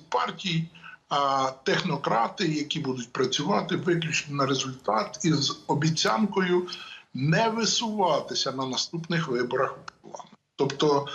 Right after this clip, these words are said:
вони відпрацюють, виконають свою місію перед суспільством і підуть займатися справами далі, ну, в свої професійні площини, а не в політику.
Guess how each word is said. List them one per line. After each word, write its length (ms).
вони 420
відпрацюють, 920
виконають 400
свою 260
місію 440
перед 220
суспільством 840
і 60
підуть 360
займатися 760
справами 760
далі, 360
ну, 200
в 60
свої 320
професійні 760
площини, 840
а 140
не 140
в 80
політику. 640